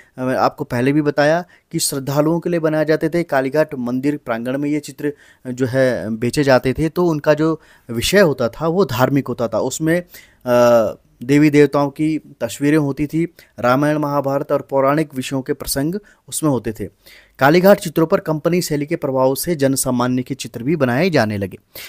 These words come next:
अब देखिए, यहाँ पर जब कालीघाट के जो चित्र थे, वे पहले धार्मिक थे, लेकिन जैसे जैसे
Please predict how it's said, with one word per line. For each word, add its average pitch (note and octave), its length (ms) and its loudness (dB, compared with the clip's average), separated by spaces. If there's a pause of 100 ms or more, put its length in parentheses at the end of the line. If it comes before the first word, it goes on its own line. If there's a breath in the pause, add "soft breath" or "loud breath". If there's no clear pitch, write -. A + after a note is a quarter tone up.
(140 loud breath)
अब C#3+ 60 -6
देखिए, D#3+ 260 4
यहाँ D#3+ 180 4
पर F3+ 340 2
जब E3 120 0 (140)
कालीघाट D#3 460 2
के F3 180 -2
जो F3 120 0
चित्र D3 400 -4
थे, C#3 80 0
वे D#3 80 0
पहले C#3+ 280 -2
धार्मिक B2 460 0
थे, G3 160 8 (300 loud breath)
लेकिन F#3+ 520 0
जैसे C#3 260 4
जैसे E3+ 400 2